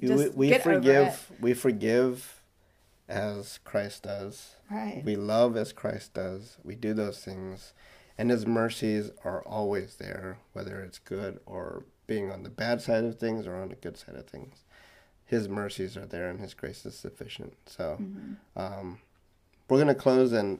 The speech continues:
Speaker 1: um, Emily's gonna read actually the letter that she wrote,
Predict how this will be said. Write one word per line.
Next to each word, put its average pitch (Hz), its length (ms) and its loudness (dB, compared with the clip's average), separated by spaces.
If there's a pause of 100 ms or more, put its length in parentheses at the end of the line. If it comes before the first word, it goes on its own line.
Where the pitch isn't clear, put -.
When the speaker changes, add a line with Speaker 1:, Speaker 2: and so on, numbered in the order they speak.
Speaker 1:
um, 92 380 -6 (120)
Emily's 120 360 2
gonna 98 260 -4
read 104 380 -2
actually 104 420 -8
the 85 220 -10
letter 95 340 -2
that - 180 -10
she - 160 -10
wrote, 92 460 -10